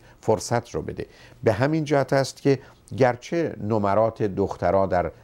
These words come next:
دبستان معمولاً بهتر از پسرهاست، اما وقتی که به تست‌های رسمی می‌رسه، برابری رو من و شما بین پسر و دختر می‌بینیم. به هر حال پسر بچه‌ها در جهت انضباط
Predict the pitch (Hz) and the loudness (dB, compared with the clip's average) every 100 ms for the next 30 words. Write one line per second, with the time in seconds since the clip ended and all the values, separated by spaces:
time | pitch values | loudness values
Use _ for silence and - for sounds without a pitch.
0 | - 98 92 95 - 101 101 90 92 90 | -2 0 0 -2 -4 -4 -2 -2 -2 -2
1 | 92 90 113 87 78 - 73 71 - 73 | -2 0 0 -2 -2 -2 -2 -4 -8 -4
2 | 85 80 113 117 - - - 127 143 135 | -2 0 0 -2 -10 -20 -6 0 2 0
3 | 135 135 135 120 110 - 107 98 - 104 | -2 -6 -4 -2 -4 -2 0 0 -2 -2
4 | 113 120 120 - - - 104 101 - - | 0 2 0 -4 -18 -6 -2 -2 -4 -8
5 | 123 135 104 85 82 104 104 - - _ | -6 -4 -2 -2 -2 0 0 -2 -18 _
6 | - 95 92 90 90 110 117 98 90 78 | -4 0 2 2 0 -2 -4 -4 -4 -4
7 | 87 85 82 87 85 82 - - - 87 | -2 -2 0 -2 -2 -8 -12 -20 -6 -4
8 | - 82 78 76 78 - 80 80 90 71 | 0 0 0 -6 -6 -4 -4 -2 -4 -6
9 | 71 - - - - - 95 107 117 131 | -10 -14 -20 -20 -6 -2 0 0 0 -2
10 | 127 _ _ - 104 117 107 113 - 127 | -2 _ _ -6 0 0 2 0 0 0
11 | 139 131 104 110 110 139 - 101 95 87 | 2 0 0 0 0 -2 -2 -2 -2 -2
12 | 92 90 107 117 | -2 0 2 0